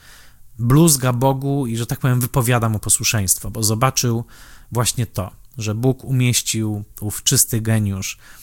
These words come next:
w ciele bezbożnika. I tyle.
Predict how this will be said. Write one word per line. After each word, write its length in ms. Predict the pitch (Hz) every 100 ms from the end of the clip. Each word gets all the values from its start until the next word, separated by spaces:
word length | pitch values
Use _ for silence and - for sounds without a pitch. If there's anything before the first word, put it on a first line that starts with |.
| - - -
w 520 | 110 101 101 101 95 -
ciele 460 | - 117 104 98 92 104
bezbożnika. 760 | 104 104 101 101 104 - - - - - - - - - - - - - - -
I 420 | 139 160 180 175 - - - - - - - - -
tyle. 260 | 170 101